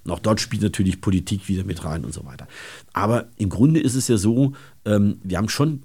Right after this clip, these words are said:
kompetente Leute. Wir haben die auch, deswegen bin ich unverändert ein Fan auch von gerade in dem Level, äh, der akademischen Ausbildung. Also jemanden, der aus dem Maschinenbau, aus der Elektrotechnik und so weiter kommt, aus der I T,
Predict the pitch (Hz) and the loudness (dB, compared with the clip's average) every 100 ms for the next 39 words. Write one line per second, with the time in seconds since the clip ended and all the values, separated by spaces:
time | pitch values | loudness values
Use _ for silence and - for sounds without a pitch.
0 | - - 95 92 - 117 107 87 87 - | -8 -4 -2 -2 0 2 4 4 2 2
1 | 254 262 98 95 104 104 101 - - 104 | 0 -2 -4 0 2 0 -2 -8 -6 -6
2 | - 110 113 113 - - 135 123 113 101 | 0 2 2 0 -2 0 4 4 4 2
3 | - 127 135 101 - 104 - 104 101 90 | 0 -2 0 -4 -2 -2 2 2 2 2
4 | 110 117 113 110 110 - - - - 98 | 2 4 4 4 2 -2 -20 -12 -2 0
5 | 92 - - - - 92 110 98 92 98 | 0 -2 -8 -4 -2 2 4 4 0 -4
6 | - 143 151 202 - 101 98 104 110 95 | 0 2 2 0 -2 0 4 6 6 4
7 | 98 104 104 101 98 95 - 143 117 110 | 2 0 0 0 0 0 0 0 2 2
8 | 107 80 110 120 104 117 107 - 110 95 | 0 0 -2 -2 -4 -2 -4 -2 -2 -2
9 | 98 95 87 117 127 98 - - 92 107 | -2 -2 -2 -2 -2 -2 -4 -6 -4 0
10 | 131 | 0